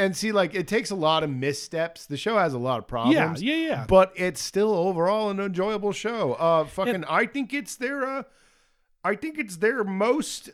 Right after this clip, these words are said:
Speaker 1: adult endeavor. Like,
Speaker 2: I
Speaker 1: fucking in a series of movies where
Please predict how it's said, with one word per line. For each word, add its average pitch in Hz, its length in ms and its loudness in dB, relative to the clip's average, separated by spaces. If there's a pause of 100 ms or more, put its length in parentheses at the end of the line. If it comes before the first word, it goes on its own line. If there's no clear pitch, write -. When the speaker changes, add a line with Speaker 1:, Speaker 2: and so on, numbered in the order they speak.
Speaker 1:
adult 185 760 -4
endeavor. 180 720 -6 (200)
Like, 151 220 -2
Speaker 2:
I - 20 -20 (300)
Speaker 1:
fucking 190 400 -4 (460)
in 196 180 0
a 180 300 0 (100)
series 254 400 -2
of 202 140 -2
movies 226 400 -2
where 180 320 0